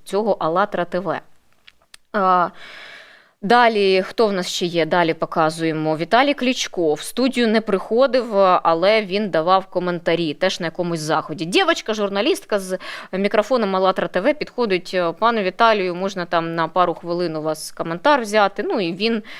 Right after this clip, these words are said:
а, Віталік, е, м, В результаті з нею там ще хвилин так, е, п'ять-сім десь говорить. Е, далі хто там в нас ще є? О, Паша Мерседес.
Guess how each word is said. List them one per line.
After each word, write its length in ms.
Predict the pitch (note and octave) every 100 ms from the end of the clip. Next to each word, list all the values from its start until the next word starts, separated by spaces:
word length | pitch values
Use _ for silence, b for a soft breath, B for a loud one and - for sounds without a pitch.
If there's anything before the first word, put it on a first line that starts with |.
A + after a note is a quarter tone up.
| B B B
а, 260 | F3+ D#3+ D#3+
Віталік, 520 | E3+ G#3+ G#3 F#3+ -
е, 20 |
м, 760 | E3 D#3+ D#3 D#3 D#3 D#3 D#3 D#3+ - - - - F#2+ - A#1+ C2+ C#2+ C#2 _ _ _ _ -
В 40 |
результаті 600 | G3 G3 F#3+ G#3+ G#3 F3+
з 100 | E3+
нею 280 | F3 F#3+ E3+
там 200 | E3+ D#3
ще 240 | - E3
хвилин 400 | D#3+ F3 F3 E3+
так, 340 | D3+ - - -
е, 140 | D#3 C#3 -
п'ять-сім 800 | E3+ F#3+ F#3 - - F#3+ F#3 D3
десь 240 | D#3+ D#3
говорить. 600 | D#3 E3+ D3 C#3 A#2+ -
Е, 180 | - D#3
далі 340 | D3+ F3 D#3+ D3+
хто 180 | - D3+
там 140 | D3
в 40 |
нас 140 | C#3+ D#3
ще 200 | - C#3+
є? 180 | D3 D3 B B B
О, 200 | - G#3+
Паша 360 | G3+ C#4 C#4+ C#4
Мерседес. 720 | C4 B3+ - F#3+ D#3+ C#3+ -